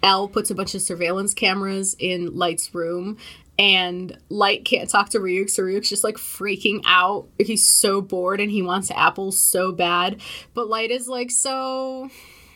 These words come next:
if you eat an apple and the cameras can't see you, there's just gonna be a floating apple disappearing, which means you have to find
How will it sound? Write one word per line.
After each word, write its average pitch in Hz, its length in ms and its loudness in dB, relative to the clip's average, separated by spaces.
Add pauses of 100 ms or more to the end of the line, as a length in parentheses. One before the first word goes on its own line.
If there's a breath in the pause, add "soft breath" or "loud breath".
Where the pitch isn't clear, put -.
(360 loud breath)
if 240 220 0
you 311 220 2 (140)
eat 427 100 0
an 269 100 0
apple 240 540 0
and 185 160 -4
the 160 60 -8
cameras 226 500 -2
can't - 260 -4
see 247 260 2
you, 185 200 -2
there's 190 260 -6
just 262 200 0
gonna 233 160 -4
be 202 160 -4
a 175 60 0
floating 190 560 -4
apple 175 340 2
disappearing, 160 880 -2 (500 loud breath)
which 175 240 -4
means 214 600 2
you 214 240 -2
have 202 160 2
to 190 80 -12
find 165 540 0